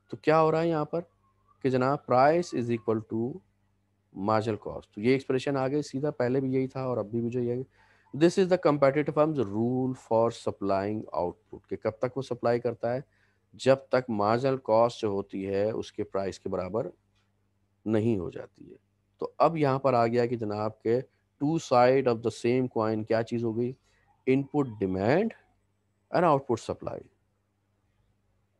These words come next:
ठीक है। इनपुट डिमांड and output supply जो है,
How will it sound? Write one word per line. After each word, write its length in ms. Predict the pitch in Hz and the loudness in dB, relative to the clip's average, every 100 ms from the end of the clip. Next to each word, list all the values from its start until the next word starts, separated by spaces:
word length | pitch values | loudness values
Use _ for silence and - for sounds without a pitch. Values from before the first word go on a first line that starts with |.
| _ _ | _ _
ठीक 200 | - 101 | -10 -2
है। 140 | 165 - _ _ _ - | -2 -2 _ _ _ -2
इनपुट 400 | 127 123 135 120 | -2 0 -4 -2
डिमांड 480 | 113 104 117 156 196 - - | -2 2 2 0 -2 -12 -4
and 260 | 117 156 185 - | 0 0 -2 0
output 420 | 107 107 117 - | 0 -2 -8 -8
supply 360 | 101 - 98 92 | -10 -2 -2 -2
जो 140 | 90 | -6
है, 240 | 90 95 | -8 -8